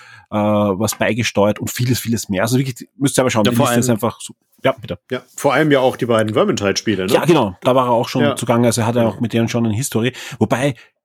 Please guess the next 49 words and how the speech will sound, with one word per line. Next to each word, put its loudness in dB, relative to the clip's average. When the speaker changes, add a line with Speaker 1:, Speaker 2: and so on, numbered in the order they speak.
Speaker 1:
er 0
hat -2
sich -2
da 0
jetzt -2
wirklich -6
nochmal 4
übertroffen, -2
weil, 0
äh, -12
Speaker 2:
Ja. 0
Speaker 1:
Vermintide 2
war 2
ein 4
super 2
Soundtrack, 0
also -4
nichts -4
gegen 0
den 0
Vermintide-Soundtrack, -2
aber 2
der, 4
der 0
klang 2
nicht 0
so 0
einzigartig, -2
weil, 2
äh, 0
auf 2
dem 2
Soundtrack 0
sind 0
noch 2
ein -2
paar 0
Remixes 0
drauf 0
und -2
die -4
bringen, 2
wenn 2
man 4
sich -6
die 2
Remixe 0
anhorcht, 0
ja, 2